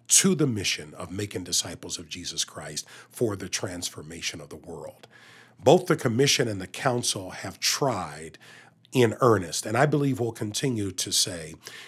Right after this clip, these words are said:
"This is a conversation we have to have about the faithful response of the United Methodist Church to human sexuality." And also to say, "It is an important but not the penultimate conversation." Our penultimate work is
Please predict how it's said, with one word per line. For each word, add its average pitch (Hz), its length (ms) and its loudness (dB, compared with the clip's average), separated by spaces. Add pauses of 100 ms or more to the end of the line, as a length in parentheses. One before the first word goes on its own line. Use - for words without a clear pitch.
(160)
"This 135 280 6
is - 140 4
a 110 60 2
conversation 104 800 -2
we 95 140 -8
have 95 240 -8
to 82 100 -12
have 80 320 -12 (200)
about 87 280 -8
the - 80 -10
faithful 107 420 -4
response 85 580 -4
of 85 140 -10
the 85 80 -14
United 92 300 -8
Methodist 87 360 -10
Church - 360 -8 (240)
to - 100 -4
human 90 300 -4
sexuality." 87 800 -8 (600)
And 110 280 4
also 135 420 10
to 104 140 -2
say, 90 420 2 (320)
"It 135 300 6
is 107 640 4 (280)
an 107 140 4
important 123 720 4
but 107 180 -4
not 113 320 2
the 101 80 0
penultimate 101 800 2
conversation." 85 800 -4 (320)
Our 104 120 0
penultimate 127 720 6
work 98 260 -4
is 101 180 -2